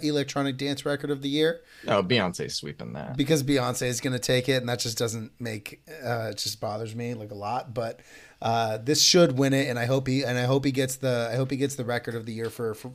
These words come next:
Speaker 1: for Rosewood, um, 'cause he deserves, he deserves some recognition for this one, 'cause it was,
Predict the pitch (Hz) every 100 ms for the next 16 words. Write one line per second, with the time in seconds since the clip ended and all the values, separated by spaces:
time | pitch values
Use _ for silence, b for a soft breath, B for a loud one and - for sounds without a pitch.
0 | - 120 113 113 101 110 107 107 B B
1 | B - 110 107 101 - 127 107 - 131
2 | 117 123 120 110 - 127 120 113 120 -
3 | 127 120 117 - 107 110 - 104 104 101
4 | - 104 92 107 127 127 127 120 -